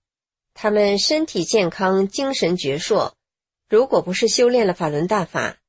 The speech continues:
他们的身体不会如此健康。婆婆年轻时就疾病缠身，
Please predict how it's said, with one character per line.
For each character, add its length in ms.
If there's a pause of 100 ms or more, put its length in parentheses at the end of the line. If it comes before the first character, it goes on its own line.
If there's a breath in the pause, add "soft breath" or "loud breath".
(340)
他 180
们 80
的 100
身 280
体 340
不 220
会 180
如 240
此 180
健 220
康。 340 (760)
婆 180
婆 100
年 240
轻 240
时 220
就 200
疾 200
病 200
缠 280
身， 320